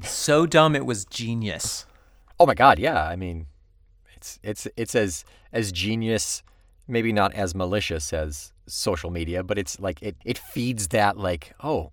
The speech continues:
Speaker 2: oh, uh, they're doing this? I need to
Speaker 1: It was
Speaker 2: do
Speaker 1: like the
Speaker 2: this."
Speaker 1: first meme. Not the first, but it was, it was kind of the, f-, it was one of the, it was a fad.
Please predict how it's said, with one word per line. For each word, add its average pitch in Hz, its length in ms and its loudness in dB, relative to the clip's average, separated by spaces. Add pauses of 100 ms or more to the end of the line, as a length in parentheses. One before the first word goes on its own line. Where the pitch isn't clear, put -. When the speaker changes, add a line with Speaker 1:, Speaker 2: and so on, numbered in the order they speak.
Speaker 2:
oh, 131 120 -2
uh, 107 60 -4 (100)
they're 113 320 0
doing 160 240 2
this? 185 180 -2
I 123 120 0
need 139 140 0
to - 80 -6
Speaker 1:
It - 20 -4
was 175 100 0
Speaker 2:
do 226 60 6
Speaker 1:
like 208 80 4
the - 80 2
Speaker 2:
this." - 40 -2
Speaker 1:
first 175 220 4
meme. 151 480 0 (640)
Not 110 160 -2
the 101 80 -4
first, - 300 0
but 139 100 0
it 147 40 2
was, 139 180 -2
it 147 140 -6
was 127 180 -4
kind 139 180 -2
of 113 80 -4
the, 117 80 -6
f-, - 220 -12 (200)
it 139 60 -10
was 120 100 -8
one 127 140 -2
of 117 60 -2
the, 123 60 0
it - 40 -6
was 147 140 -6
a - 20 -8
fad. 110 400 0